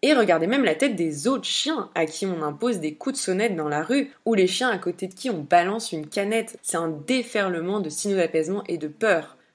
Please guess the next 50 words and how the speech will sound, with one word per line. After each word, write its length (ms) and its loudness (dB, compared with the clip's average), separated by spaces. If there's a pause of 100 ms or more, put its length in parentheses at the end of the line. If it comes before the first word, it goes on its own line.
Petit 220 2
tips 240 -6
numéro 280 0
deux, 240 -2 (340)
n'acceptez 680 0
jamais 500 0
que 100 -2
votre 240 -2
chien 260 -8
interagisse 500 -2
avec 220 -4
un 80 -14
chien 400 -6
dont 180 -4
l'humain 340 0
a 100 0
une 140 -2
canette 480 -2
à 100 2
la 100 0
main 300 -2
ou 120 0
un 60 0
pet 300 -2
corrector 600 -2 (140)
ou 140 4
une 160 2
bouteille 340 0
d'eau. 220 -6 (280)
Si 280 2
la 100 10
personne 400 0
décide 320 0
de 80 -2
punir 400 -6
son 180 -8
chien 360 -4
alors 220 -2
que 100 -6
votre 260 -8
chien 200 -2
est 60 0
à 100 -2
côté, 420 -6 (180)
vous 120 -4
risquez 220 0
d'avoir 220 6
une 80 0
morsure 480 -2
redirigée. 640 0